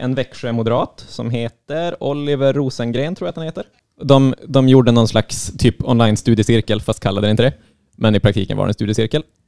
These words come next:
som hette Arbetslinjeakademin. <laughs> Eh, som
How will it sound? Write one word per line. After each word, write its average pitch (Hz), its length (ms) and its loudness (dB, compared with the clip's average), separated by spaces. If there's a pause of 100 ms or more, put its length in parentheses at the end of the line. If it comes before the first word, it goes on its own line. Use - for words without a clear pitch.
(120)
som 117 200 0
hette 107 480 0
Arbetslinjeakademin. 107 1300 0
<laughs> - 40 -18 (800)
Eh, 117 320 4 (140)
som 127 400 4